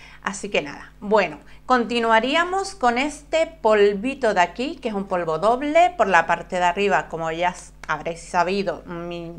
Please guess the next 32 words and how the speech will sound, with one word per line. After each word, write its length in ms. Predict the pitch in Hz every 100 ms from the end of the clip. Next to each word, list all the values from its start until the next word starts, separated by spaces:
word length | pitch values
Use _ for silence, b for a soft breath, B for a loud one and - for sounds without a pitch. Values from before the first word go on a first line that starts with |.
| -
vamos, 340 | 160 165 147 -
porque 200 | 165 165
esto 140 | 175
ha 40 |
salido 380 | - 185 190 156
por 120 | 160
todos 320 | - 190 190 214
lados, 360 | 226 214 302 B B B B B -
es 140 | 214
un 120 | 220
polvo 240 | 220 226 226
compacto 800 | 247 240 285 302 - - 370 -
y 140 | 269 302
en 140 | 330
la 140 | 294 -
parte 340 | 214 202 240
de 60 | 247
abajo 500 | 247 269 269 320 320
pues 240 | 208 202
tiene 400 | 202 196 208 233
un 220 | 226 220 220
polvo 440 | 196 196 220 -
suelto. 480 | - - 156 - - - - - - - - -
Lo 140 | 180
veis 200 | 156 156
ahí 200 | 165 156
abajo, 420 | 151 156 - -
¿no? 220 | 175 330 523 - - B B B B B
Bueno, 420 | 202 208 180 156 - -
tengo 260 | 247 294 320
que 100 | 330
deciros 580 | 302 302 339 370 392